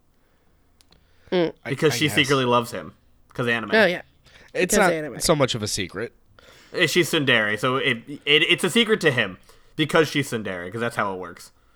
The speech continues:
Speaker 2: Ah, fair.
Speaker 1: Uh,
Speaker 2: Uh,
Speaker 1: yeah. So she's like, "Yo, where are you?" And he's like, "I don't know." And Caliber's like, "Yo, we're fine." Oh, so, yeah, Ed's character, uh, goes, "Give me the fucking phone."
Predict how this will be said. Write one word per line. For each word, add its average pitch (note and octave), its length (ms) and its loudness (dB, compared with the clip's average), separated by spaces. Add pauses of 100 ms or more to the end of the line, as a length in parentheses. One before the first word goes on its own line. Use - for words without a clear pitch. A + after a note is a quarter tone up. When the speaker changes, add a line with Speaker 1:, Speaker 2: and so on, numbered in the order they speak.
(280)
Speaker 2:
Ah, G2 220 2
fair. - 260 -14 (1400)
Speaker 1:
Uh, F#3 40 2
Speaker 2:
Uh, F3+ 420 2
Speaker 1:
yeah. F#3 240 0 (120)
So F#3+ 260 0
she's G3 200 -4
like, F#3+ 260 0
"Yo, G3+ 160 4
where G3+ 460 0
are G3 40 -2
you?" G3 220 -2
And F3 160 -4
he's F#3 180 -8
like, F3+ 300 -4 (320)
"I F#3+ 220 4
don't C#4+ 240 8
know." A3+ 480 6
And F3 160 -4
Caliber's F#3+ 500 2
like, F3+ 240 0
"Yo, G#3 380 4 (520)
we're G#3 80 -2
fine." F3+ 300 4
Oh, F3+ 300 2
so, F3 520 2
yeah, D#3+ 340 -2 (140)
Ed's G3 240 0
character, E3+ 680 0 (200)
uh, E3 260 0
goes, D#3+ 360 0
"Give F#3+ 180 0
me G#3 60 4
the G3+ 120 2
fucking E3 320 -2
phone." - 440 -14